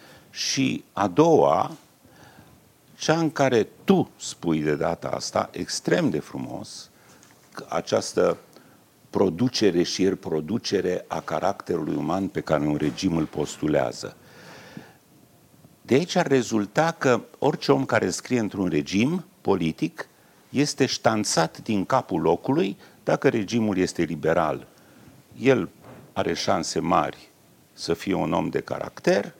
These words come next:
dacă nu e un ticălos prin naștere sau prin deformație. Uh, și al doilea, că dacă scrie într-un regim totalitar, toți scriitorii de acolo vor fi reduplicați la nivelul, uh,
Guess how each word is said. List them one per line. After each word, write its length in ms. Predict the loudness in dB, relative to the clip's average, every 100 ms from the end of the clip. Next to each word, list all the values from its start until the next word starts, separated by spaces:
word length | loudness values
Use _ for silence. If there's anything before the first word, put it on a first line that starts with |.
| _ _ _ _ _ _ _
dacă 240 | -6 -2
nu 120 | -2 -2
e 60 |
un 120 | -4
ticălos 500 | -6 -8 -4 -4 -4 -8
prin 200 | -6 -2
naștere 480 | -2 -4 -4 -4
sau 280 | -6 -8 -12 -14 -20
prin 200 | -12 -8
deformație. 840 | -8 -6 -4 -4 -6 -6 -8 -8 -10 -20 -20 -20 -20 -20 -20 -6
Uh, 460 | 2 4 6 4 0 -6 _ _ -14
și 580 | -10 -6 -4 0 0 -2 -2
al 200 | -2 2
doilea, 420 | 2 2 2 0
că 120 | 0
dacă 260 | -2 0 0
scrie 280 | 0 0
într-un 280 | 0 0 0
regim 320 | 0 0 -2
totalitar, 760 | -2 -2 -2 -2 -2 0 0 -2 -14 _ _ _ _
toți 200 | 0 0
scriitorii 520 | 0 0 0 0 0
de 100 | 2
acolo 500 | 0 0 0 0 -2 -6
vor 240 | -4 -2 -2
fi 160 | 0
reduplicați 880 | 0 0 -2 -4 -2 -2 -2 -6 -12 -18 _ _ _ _
la 160 | -2 0
nivelul, 580 | 0 2 2 4 2 -2 -20 -20 -20 -20 _ _ _ _ _ 0
uh, 280 | 2 2